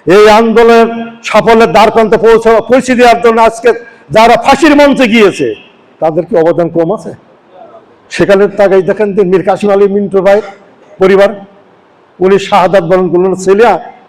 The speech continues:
ব্যবসা আরমান সিদ্দিকী গুম হয়ে রয়েছে। এই পরিবারের দিকে আমরা যদি একটু নজর দেই, ওনার ওয়াইফের দিকে, তারা, তারা কিভাবে দিন যাপন করেছে, আমরা কি সেই রকম ভাবে দিন যাপন করেছি? তাহলে আমরা ইসলামী আন্দোলন থেকে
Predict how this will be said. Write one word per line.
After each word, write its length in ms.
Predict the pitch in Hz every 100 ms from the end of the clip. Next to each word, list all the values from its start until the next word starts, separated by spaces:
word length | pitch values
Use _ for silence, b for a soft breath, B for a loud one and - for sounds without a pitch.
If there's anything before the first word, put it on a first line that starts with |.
| _ _ _ _ _ _ _ -
ব্যবসা 300 | 185 175 208
আরমান 280 | 190 208 208
সিদ্দিকী 380 | 220 196 202 202
গুম 260 | 143 214
হয়ে 200 | 196 202
রয়েছে। 260 | 175 139 127 B B -
এই 100 | 269
পরিবারের 500 | - 269 277 277 269
দিকে 160 | 214 285
আমরা 220 | 277 277
যদি 200 | 269 269
একটু 120 | 269
নজর 340 | 269 269 269 196
দেই, 200 | 240 190 - - _ _ _ 196
ওনার 200 | 226 240
ওয়াইফের 340 | 269 208 208
দিকে, 200 | 247 196
তারা, 220 | 226 214
তারা 360 | - - - 208 -
কিভাবে 360 | 277 277 262
দিন 260 | 202 220 240
যাপন 300 | 226 208 208
করেছে, 340 | 190 170 143 120 B
আমরা 320 | - 269 302 294
কি 220 | 302 233 - -
সেই 220 | - 208
রকম 260 | 214 208 214
ভাবে 140 | 240
দিন 220 | 180 226
যাপন 240 | 214 214 208
করেছি? 360 | 240 247 262 - - _ - _ _ - - _ _ _ _ _ _ _ -
তাহলে 160 | 165
আমরা 160 | 170 175
ইসলামী 300 | 170 180 180
আন্দোলন 420 | 175 170 175 175
থেকে 200 | 139 170